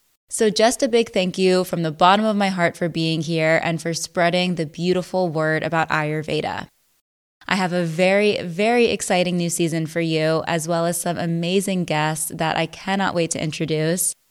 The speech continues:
But before we do any of that, today's episode is very important because today we will learn how to transition from fall and winter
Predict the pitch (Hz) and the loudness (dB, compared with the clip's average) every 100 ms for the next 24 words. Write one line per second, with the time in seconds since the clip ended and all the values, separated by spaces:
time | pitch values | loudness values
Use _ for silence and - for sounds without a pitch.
0 | _ 226 208 208 - 214 233 247 247 247 | _ -4 -2 -4 2 4 4 4 4 4
1 | 190 185 180 165 156 156 175 - _ - | 4 2 0 0 2 2 0 -2 _ -6
2 | 214 185 196 220 - 185 196 185 185 180 | -4 0 2 2 2 -2 -2 -2 0 2
3 | 185 - 170 160 160 156 151 156 - 160 | 2 2 -2 -2 -2 -2 -2 -2 -4 -6
4 | 151 - - - - - - _ _ - | -8 -14 -8 -8 -8 -10 -12 _ _ -6
5 | 208 208 - - 185 190 208 240 247 247 | 0 0 -2 -6 0 2 4 4 2 2
6 | 220 175 170 170 160 - 202 226 - 226 | 2 2 2 0 -2 0 2 0 -2 -2
7 | 196 170 - 165 156 160 156 - 180 185 | 0 -2 -2 -4 -6 -8 -8 0 0 2
8 | 208 165 156 147 165 156 151 | -2 -2 -4 -4 -2 0 -2